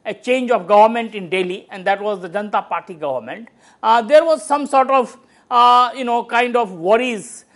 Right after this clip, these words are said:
in Soviet decision-making, uh, quarters, because they were not, uh, sure that what, uh, direction the new policy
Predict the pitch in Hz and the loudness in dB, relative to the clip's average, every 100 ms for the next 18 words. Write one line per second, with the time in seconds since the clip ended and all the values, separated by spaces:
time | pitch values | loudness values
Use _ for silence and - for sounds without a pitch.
0 | _ - 233 208 - 233 226 226 226 _ | _ -10 -8 -6 -4 -2 0 -2 -4 _
1 | _ 180 202 220 220 208 202 202 202 196 | _ -14 -12 -8 -6 -6 -8 -8 -10 -12
2 | _ _ - 196 196 - 233 233 180 156 | _ _ -4 0 0 4 2 2 -2 -6
3 | 190 196 208 165 156 214 208 208 202 196 | -8 -6 -6 -6 -4 -2 0 -2 -2 -6
4 | - _ _ _ _ - 175 240 269 226 | -10 _ _ _ _ -18 -8 0 0 2
5 | 214 190 196 214 - _ _ _ 208 196 | -2 -2 -2 -2 -2 _ _ _ -2 0
6 | 175 185 262 - 240 196 175 196 196 196 | 2 2 0 -4 -8 -8 -10 -12 -12 -8
7 | 220 202 226 196 196 - 196 185 | -8 -6 -2 -2 -2 -10 -10 -12